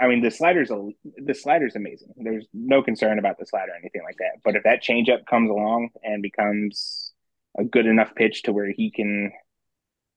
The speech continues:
maybe lead with it and work, use the fastball off of it, um, then, then, yeah, I, I thi-, I still think he can have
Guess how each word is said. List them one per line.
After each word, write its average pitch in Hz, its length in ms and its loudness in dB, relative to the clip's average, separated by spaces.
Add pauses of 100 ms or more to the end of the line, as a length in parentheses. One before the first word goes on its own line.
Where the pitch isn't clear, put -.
(260)
maybe 110 320 4
lead 113 300 2
with 117 200 2
it 117 300 2
and 104 320 -6
work, 110 200 0
use 117 260 0
the 95 80 -6
fastball 104 500 0
off 101 180 0
of 117 140 -4
it, 147 180 4 (640)
um, 95 560 -2 (2000)
then, 120 300 2
then, 127 180 0
yeah, 156 180 -4
I, 107 240 0
I 107 40 -2
thi-, 117 200 -6
I 107 80 2
still - 220 -4
think 110 180 -4
he 107 120 -6
can 104 120 -8
have 101 300 -2